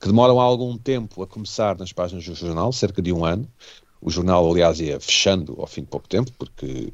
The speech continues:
os gastos eram, eram tantos que, enfim, não havia dinheiro para tudo. E foi através, foi só quando Esteves Cardoso passa à direita de adjunto, o que, aliás,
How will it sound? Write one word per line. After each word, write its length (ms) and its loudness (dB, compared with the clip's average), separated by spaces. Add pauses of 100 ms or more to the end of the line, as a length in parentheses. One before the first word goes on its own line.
os 180 -8
gastos 360 0
eram, 240 -2 (480)
eram 260 0
tantos 400 0
que, 500 -6 (140)
enfim, 280 -2
não 100 4
havia 180 0
dinheiro 180 -2
para 120 -2
tudo. 280 -2 (440)
E 40 -4
foi 200 4
através, 500 4 (160)
foi 80 -4
só 180 2
quando 680 -2 (260)
Esteves 300 -6
Cardoso 400 -2
passa 260 2
à 40 2
direita 280 -4
de 60 -8
adjunto, 420 -10
o 60 -12
que, 80 -6
aliás, 340 -2